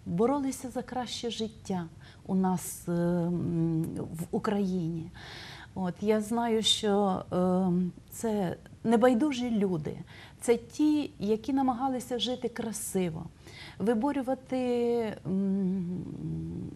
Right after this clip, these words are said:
займалися корисними справами.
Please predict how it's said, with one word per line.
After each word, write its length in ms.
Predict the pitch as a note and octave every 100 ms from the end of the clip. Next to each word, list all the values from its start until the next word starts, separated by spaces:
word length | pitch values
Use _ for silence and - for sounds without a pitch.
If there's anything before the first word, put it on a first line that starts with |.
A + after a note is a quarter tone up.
| - D#3 -
займалися 680 | F#3+ F3+ B3+ D4 C#4+ - C4
корисними 600 | - C4+ C4 - B3 A#3+
справами. 840 | A#3+ - F#3 G3+ F3 E3 D#3+ E3